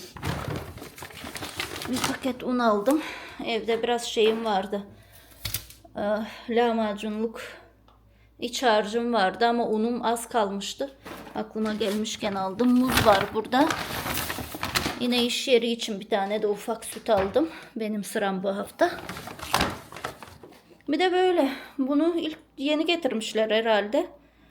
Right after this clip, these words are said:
Bu büyük ihtimal soya ve şeyden yapık.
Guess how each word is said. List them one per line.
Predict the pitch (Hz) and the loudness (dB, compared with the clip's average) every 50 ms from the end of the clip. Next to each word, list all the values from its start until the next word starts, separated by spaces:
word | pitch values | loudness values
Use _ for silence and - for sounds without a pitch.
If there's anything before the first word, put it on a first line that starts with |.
| - _ _ _ _ _ _ _ _ _ _ _ | -20 _ _ _ _ _ _ _ _ _ _ _
Bu | 277 247 269 302 320 330 320 320 | -6 -2 0 0 2 0 0 -2
büyük | - 320 330 330 320 | -2 -2 -2 -2 -2
ihtimal | 330 320 - - 294 285 311 320 320 | -4 -6 -2 0 4 4 4 4 2
soya | 320 - - - 330 339 349 349 320 311 311 | 0 -4 -2 0 2 4 6 6 6 6 6
ve | 339 330 320 | 4 2 2
şeyden | 330 - 302 277 269 247 262 285 285 277 277 - - - - - | 2 2 2 2 2 4 4 4 4 4 4 0 -8 -12 -8 -4
yapık. | 262 - 233 - - - - - - - - | -4 -4 -4 -6 -10 -16 -16 -18 -20 -20 -20